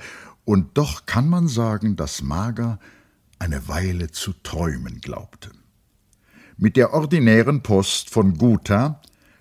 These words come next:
trafen an diesem Tage morgens kurz nach acht Uhr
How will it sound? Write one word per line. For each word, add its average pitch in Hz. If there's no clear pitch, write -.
trafen 120
an 123
diesem 165
Tage 110
morgens 117
kurz -
nach 80
acht -
Uhr 160